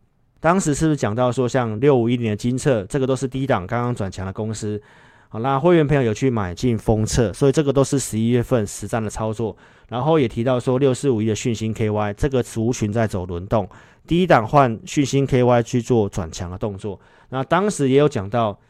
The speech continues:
三七一一的日月光投控，当时价位在七十一块三的这个地方。我们在十六号的盘中节目，赖的粉丝可以做见证，我们持续性讲到封测的股票，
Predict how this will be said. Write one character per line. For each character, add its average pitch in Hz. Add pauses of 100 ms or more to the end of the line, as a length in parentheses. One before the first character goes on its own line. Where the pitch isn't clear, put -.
三 139
七 131
一 123
一 117
的 104
日 120
月 113
光 107
投 92
控， 98 (320)
当 165
时 139
价 143
位 139
在 127
七 135
十 -
一 110
块 117
三 104
的 101
这 101
个 95
地 95
方。 82 (360)
我 120
们 131
在 185
十 156
六 156
号 147
的 131
盘 117
中 127
节 107
目， 113 (220)
赖 156
的 123
粉 107
丝 123
可 117
以 110
做 110
见 104
证， 95
我 107
们 123
持 131
续 180
性 160
讲 95
到 113 (220)
封 127
测 127
的 107
股 90
票， 107